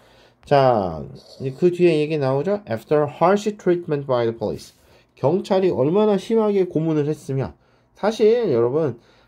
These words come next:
뭐, 가혹행위라고 하면 안 돼. 가혹행위 수준을 넘어. 이게 고문이잖아요. 그쵸?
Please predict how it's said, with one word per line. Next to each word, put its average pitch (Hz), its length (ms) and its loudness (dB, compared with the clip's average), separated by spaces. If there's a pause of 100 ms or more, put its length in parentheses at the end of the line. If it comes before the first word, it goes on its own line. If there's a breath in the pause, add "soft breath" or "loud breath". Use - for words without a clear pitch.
뭐, 110 180 -6
가혹행위라고 214 1080 0
하면 165 360 -4
안 90 220 -6
돼. 104 140 -2
가혹행위 196 640 -4
수준을 254 440 -8
넘어. 76 440 -6 (340 soft breath)
이게 - 240 -6
고문이잖아요. 110 1120 -2
그쵸? 170 360 -10